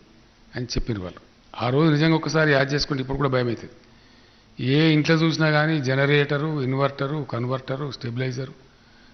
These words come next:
లేకపోతే టీవీ కాలిపోతుంది, ఫ్రిడ్జ్ కాలిపోతుంది, చాలా భయంకరమైన పరిస్థితి. మనమే అనుభవించినాం.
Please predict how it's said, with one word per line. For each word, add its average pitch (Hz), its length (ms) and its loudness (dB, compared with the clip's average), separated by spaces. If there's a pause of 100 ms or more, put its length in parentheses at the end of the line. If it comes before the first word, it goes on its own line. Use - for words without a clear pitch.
(140)
లేకపోతే 127 240 -2
టీవీ 131 320 0
కాలిపోతుంది, 131 560 0
ఫ్రిడ్జ్ 107 260 -8
కాలిపోతుంది, 127 480 -2
చాలా - 380 -14
భయంకరమైన 151 460 0
పరిస్థితి. - 480 -4 (580)
మనమే 139 240 4
అనుభవించినాం. 151 520 2